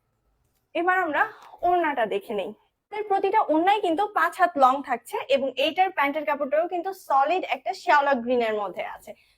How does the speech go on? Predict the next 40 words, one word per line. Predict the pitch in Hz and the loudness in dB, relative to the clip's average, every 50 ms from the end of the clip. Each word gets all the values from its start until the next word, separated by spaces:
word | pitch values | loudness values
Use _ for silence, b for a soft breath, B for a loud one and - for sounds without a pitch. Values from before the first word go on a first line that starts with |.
| _ - | _ 0
চলুন | 403 392 381 392 - 277 | 2 4 4 4 4 4
এবার | 277 285 285 311 | 2 2 2 2
আমরা | 330 359 392 381 294 | 2 2 2 2 2
নেক্সট | 302 339 320 285 277 | 2 2 0 0 0
ড্রেসে | 320 349 330 - 349 330 | 0 0 0 -2 0 2
চলে | 339 330 339 339 330 | 4 4 4 4 4
যাই। | 330 349 330 - - 349 | 4 2 0 0 -2 0
এই | 381 392 330 | 0 0 2
ড্রেসটা | 294 339 339 339 - 349 - - - 240 | 2 2 0 2 0 -2 -4 -2 -2 -6
এখন | 285 - - 349 349 339 - | -6 -4 -4 -6 -6 -6 -4
খুবই | - 359 330 285 370 370 339 | -4 -2 0 0 0 -2 -2
হাইপ | 320 294 302 302 - - - 285 | -2 -2 -2 -2 -2 -6 -8 -6
একটা | - - 302 302 | -4 -4 -2 0
কালারের | 277 269 262 269 277 277 277 269 | 2 2 2 2 0 0 0 -2
মধ্যে | 262 233 294 269 262 | -4 -4 -4 -4 -4
আছে, | 254 262 - 440 466 440 b b b b b - | -4 -2 -2 -2 -2 -4 b b b b b 2
এটা | - 285 294 | 4 6 6
হচ্ছে | 320 302 - 381 370 311 277 262 | 6 4 0 -2 -4 0 2 2
লাইট | 262 262 294 359 381 359 320 | 4 4 4 4 4 2 0
একটা | 311 - 370 339 285 | 0 0 0 2 2
ল্যাভেন্ডার | 247 240 233 247 254 247 247 240 233 185 | 2 2 2 2 2 2 2 0 -2 -4
কালার। | 180 - 165 185 b b b b b - 294 330 | -8 -8 -8 -10 b b b b b -2 2 4
লাইট | 330 359 381 359 - 349 | 4 4 4 4 4 4
ল্যাভেন্ডারের | 349 339 370 370 359 370 381 370 359 | 4 4 4 4 6 6 6 6 4
মধ্যে | 359 311 320 359 339 359 | 2 0 0 0 -2 -2
কিন্তু | 370 349 392 370 277 | -4 -4 -2 -2 -2
ডিফারেন্ট | 311 311 - - 330 320 311 | -4 -4 -4 -6 -6 -6 -6
ডিফারেন্ট | 311 339 330 320 311 | -6 -6 -6 -6 -6
কিছু | 302 311 320 302 269 | -8 -10 -8 -4 -2
কালার্স | 262 269 277 277 277 302 285 | 0 0 -2 -2 -2 -2 -2
রয়েছে, | 269 269 269 - 349 370 359 277 | -2 0 0 0 0 0 0 2
আমি | 269 269 277 | 0 -2 -4
একটু | - 311 285 - | -4 -6 -6 0
ক্লোজলি | 349 370 381 392 359 - 370 359 320 | 2 4 4 4 4 2 0 0 0
দেখিয়ে | 320 330 - 339 339 320 311 | 0 -2 -2 -4 -2 -2 -2
দিই। | 339 403 - - _ _ _ _ - | -4 -4 -8 -12 _ _ _ _ 0
এটা | 269 285 285 | 2 4 4
হচ্ছে | 285 277 285 311 240 226 | 2 2 2 -2 0 4
ড্রেসের | 247 254 269 277 294 277 277 - | 4 4 4 2 0 -2 0 0
ফ্রন্ট | - 269 254 262 269 | 0 2 2 2 0